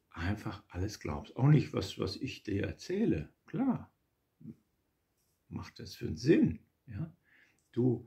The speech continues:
selber hinterfragen. Und natürlich gucken, okay, warum kannst du vielleicht, äh, mir in gewissen Punkten nicht glauben?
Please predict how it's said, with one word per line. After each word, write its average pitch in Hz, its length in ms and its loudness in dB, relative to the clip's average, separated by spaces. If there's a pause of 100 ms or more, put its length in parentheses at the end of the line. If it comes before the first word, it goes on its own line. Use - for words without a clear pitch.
(140)
selber 156 500 2
hinterfragen. 85 680 0 (380)
Und 156 80 0
natürlich 156 460 2 (340)
gucken, 170 380 0
okay, 135 580 6 (1300)
warum 123 760 8 (280)
kannst 160 480 0
du 113 100 6
vielleicht, 80 520 2 (480)
äh, - 260 -6 (1300)
mir 101 360 8
in 95 140 2
gewissen 98 380 6
Punkten 110 520 4 (460)
nicht 98 520 4
glauben? 78 560 0